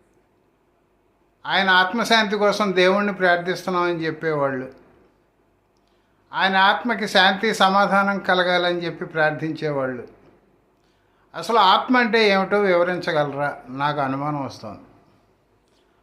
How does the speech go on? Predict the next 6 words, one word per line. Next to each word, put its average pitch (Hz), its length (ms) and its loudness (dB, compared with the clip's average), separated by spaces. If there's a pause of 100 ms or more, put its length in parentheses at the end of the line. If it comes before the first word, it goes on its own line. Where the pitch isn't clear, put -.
(220)
ఆత్మ 233 360 2
అంటే 247 340 4
ఇది, 214 460 2 (100)
దాని 180 260 2
లక్షణాలు 208 540 2
ఇవి, 202 420 2